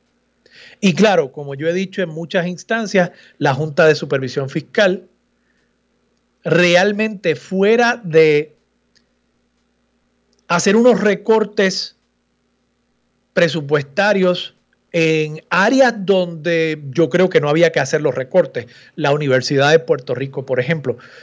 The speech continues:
Fuera de esos recortes, realmente la Junta de Supervisión Fiscal no ha hecho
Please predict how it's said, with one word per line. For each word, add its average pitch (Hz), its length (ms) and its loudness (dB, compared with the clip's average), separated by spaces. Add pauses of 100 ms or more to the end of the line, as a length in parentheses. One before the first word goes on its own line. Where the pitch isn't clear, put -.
(500)
Fuera 214 400 4
de 202 220 -2
esos 247 560 -2
recortes, 196 920 -6 (580)
realmente 185 880 2
la 135 100 -2
Junta 147 300 -6
de 165 100 2
Supervisión 151 520 -2
Fiscal 180 380 -2
no 139 120 -4
ha 135 80 -2
hecho 160 360 -4